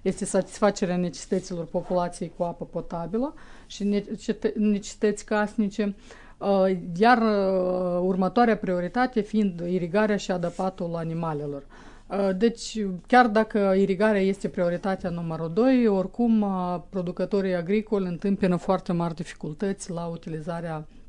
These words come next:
apei din bazinele acvatice. În acest sens, um,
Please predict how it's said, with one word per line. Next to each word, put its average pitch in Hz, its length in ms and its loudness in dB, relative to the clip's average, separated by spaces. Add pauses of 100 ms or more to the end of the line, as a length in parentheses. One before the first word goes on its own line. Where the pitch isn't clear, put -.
(380)
apei 190 340 2
din 170 160 2
bazinele 175 440 2
acvatice. 160 720 -4 (420)
În 190 200 4
acest 233 300 4
sens, 262 520 4
um, 208 560 8